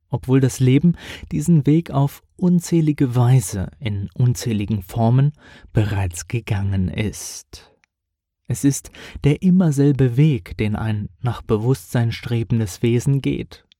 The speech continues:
und dennoch würde dieser Weg stets anders erlebt und in individueller Gangart beschritten. Dies macht die Standortbestimmung des nicht linear, sondern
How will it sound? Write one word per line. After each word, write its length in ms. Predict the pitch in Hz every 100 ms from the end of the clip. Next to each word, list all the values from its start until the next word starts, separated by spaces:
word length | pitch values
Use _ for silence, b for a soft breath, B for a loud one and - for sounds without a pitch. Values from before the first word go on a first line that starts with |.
| _
und 180 | 131 127
dennoch 340 | 127 175 175 B B B -
würde 240 | 190 175
dieser 400 | 160 165 175 160
Weg 260 | 160 185 -
stets 380 | - 180 180 -
anders 400 | 165 165 147 -
erlebt 680 | 147 156 156 127 - - - _ _
und 200 | 127 117
in 240 | 110 110 B B B _
individueller 920 | 156 151 123 123 113 107 - 101 98
Gangart 800 | 92 107 104 104 113 101 95 - _
beschritten. 920 | 127 - 123 117 98 104 101 123 139 _ _ _ _ _ _ _ _ -
Dies 320 | 113 127 - B B B
macht 260 | 143 - 147
die 220 | 156 - -
Standortbestimmung 1400 | - 151 175 - 131 127 - 127 - 117 98 90 104 117
des 300 | 117 - - -
nicht 260 | 147 - 131
linear, 580 | 127 123 120 135 165
sondern 420 | 151 147 139 151